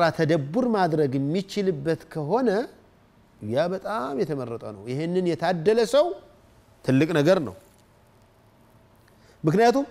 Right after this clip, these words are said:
ሒፍዙን ሙራጃ ያደርጋል፣ ተደቡርም አለው። የትም ቦታ ላይ ኪታብ አብሮኝ አለ የለም፣ የለም። በተለይ፣ በተለይ አይንህ እየደከመ ሲመጣ፣ አይንህ የጠፋ እንደሆነ፣ ይሄ እድሜ ዘልዛላ ነውና አይንህ ጠፍቶ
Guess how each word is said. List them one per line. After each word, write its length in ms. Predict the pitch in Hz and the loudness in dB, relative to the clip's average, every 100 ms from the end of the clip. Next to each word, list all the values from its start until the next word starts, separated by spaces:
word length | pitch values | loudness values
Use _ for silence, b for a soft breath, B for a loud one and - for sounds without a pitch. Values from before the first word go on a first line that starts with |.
| - - | -12 -8
ሒፍዙን 320 | - 185 220 | 0 2 2
ሙራጃ 320 | 233 233 220 220 | 4 6 6 6
ያደርጋል፣ 460 | 214 214 214 254 349 - - | 4 4 2 2 0 -4 0
ተደቡርም 540 | 202 240 185 208 214 | 4 4 4 2 4
አለው። 280 | 208 220 262 370 - - _ - | 4 4 4 2 -8 -20 _ -2
የትም 300 | 330 - 320 | 0 2 4
ቦታ 180 | 269 214 | 4 6
ላይ 120 | 170 135 | 4 4
ኪታብ 320 | 190 196 190 | 2 4 6
አብሮኝ 320 | 185 196 226 | 6 4 2
አለ 180 | 233 247 254 | 2 4 6
የለም፣ 320 | 254 240 202 | 8 6 2
የለም። 260 | 165 123 117 | 0 -2 -4
በተለይ፣ 540 | 139 240 240 262 269 285 | 2 4 4 4 6 6
በተለይ 420 | 262 247 254 302 269 - - _ _ _ _ _ _ - | 6 4 6 4 2 -6 -20 _ _ _ _ _ _ 2
አይንህ 360 | 202 233 226 | 4 4 4
እየደከመ 560 | 220 220 214 214 - 214 185 | 4 4 2 0 0 2 2
ሲመጣ፣ 340 | - 170 160 98 - _ _ _ | 2 0 0 -2 -6 _ _ _
አይንህ 360 | - 214 247 240 | 2 4 4 6
የጠፋ 360 | 208 233 208 - 190 | 4 4 -2 2 2
እንደሆነ፣ 400 | 180 160 143 117 - _ _ _ - | 2 2 0 -2 -8 _ _ _ 2
ይሄ 100 | 180 240 | 4 6
እድሜ 200 | 208 214 208 | 4 2 2
ዘልዛላ 460 | 214 202 220 220 220 | 2 4 4 6 6
ነውና 240 | 220 226 240 | 4 4 2
አይንህ 240 | 233 214 | 2 2
ጠፍቶ 240 | 196 196 | 0 -2